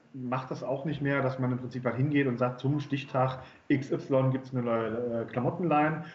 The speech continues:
sondern man, ähm, tauscht im Prinzip das Port-, Portfolio immer so ein bisschen rollierend aus, ne? Also zuerst ging das, glaub ich, los mit Padding, also das heißt, äh, neue Schoner,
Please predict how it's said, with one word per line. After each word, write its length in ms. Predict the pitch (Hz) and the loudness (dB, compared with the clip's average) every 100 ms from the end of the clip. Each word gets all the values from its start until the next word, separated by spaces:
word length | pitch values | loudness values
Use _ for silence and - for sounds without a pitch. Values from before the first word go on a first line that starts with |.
| - | -16
sondern 300 | - 127 123 | 0 4 4
man, 260 | 120 131 131 - - _ - | 6 4 4 -2 -18 _ 2
ähm, 440 | 123 123 120 117 | 6 6 4 -2
tauscht 280 | - 127 147 | 0 0 2
im 140 | 147 131 | -2 -2
Prinzip 260 | 127 131 | -4 -4
das 140 | 131 - | -6 -4
Port-, 280 | 127 - - | -4 -4 -4
Portfolio 540 | 131 - 139 139 139 | -4 2 4 6 4
immer 200 | 135 131 | 4 0
so 80 | 123 | 0
ein 40 | |
bisschen 280 | 127 135 131 | -4 -2 0
rollierend 420 | 127 123 139 131 | 2 2 2 2
aus, 320 | - 101 107 92 - | 0 -2 -2 -4 -8
ne? 220 | 104 139 - - - | -2 -2 -2 -14 -12
Also 140 | 113 | -10
zuerst 340 | 113 135 139 - | -4 0 0 2
ging 80 | |
das, 140 | 135 - | 0 2
glaub 160 | 127 | 2
ich, 80 | 117 | 2
los 180 | 131 131 | 2 2
mit 160 | 127 - | -2 -2
Padding, 420 | 135 160 160 160 | 0 0 -2 -4
also 200 | 117 120 | -4 -2
das 160 | 120 | -4
heißt, 220 | 120 - - | -6 -8 -2
äh, 200 | 120 113 | -2 0
neue 220 | 117 113 | 0 0
Schoner, 640 | - 139 143 139 139 - | 2 2 4 4 2 0